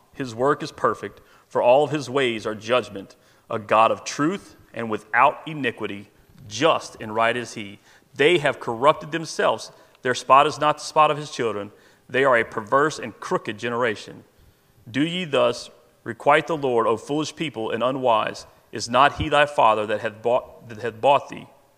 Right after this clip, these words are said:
Hath he not made thee and established thee?" We spoiled his justice. It says he is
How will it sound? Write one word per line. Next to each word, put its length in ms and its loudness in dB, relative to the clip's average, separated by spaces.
Hath 220 0
he 100 -4
not 280 4
made 280 -2
thee 300 -8
and 120 -4
established 540 2
thee?" 220 -16
We 120 -6
spoiled 440 -4
his 160 -10
justice. 600 -6
It 120 -12
says 400 -2
he 140 -14
is 80 -8